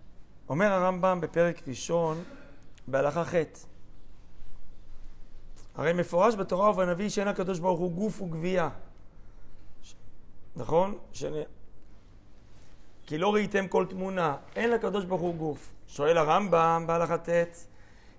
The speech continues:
אם כן, מהו זה שנאמר בתורה, "ותחת רגליו"? כתובים באצבע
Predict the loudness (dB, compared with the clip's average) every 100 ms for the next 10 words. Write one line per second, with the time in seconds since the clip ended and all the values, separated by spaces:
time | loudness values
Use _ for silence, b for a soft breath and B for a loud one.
0 | b -4 -2 2 2 2 2 2 0 -2
1 | -2 0 0 2 4 4 4 4 4 4
2 | -2 B B -2 0 2 4 2 2 0
3 | 0 0 0 2 2 2 -2 -8 -14 -18
4 | -14 -12 -12 -16 -18 -18 -20 -20 -20 -20
5 | b b b -18 -12 -6 -2 0 2 2
6 | 2 0 2 4 4 2 -8 -2 2 2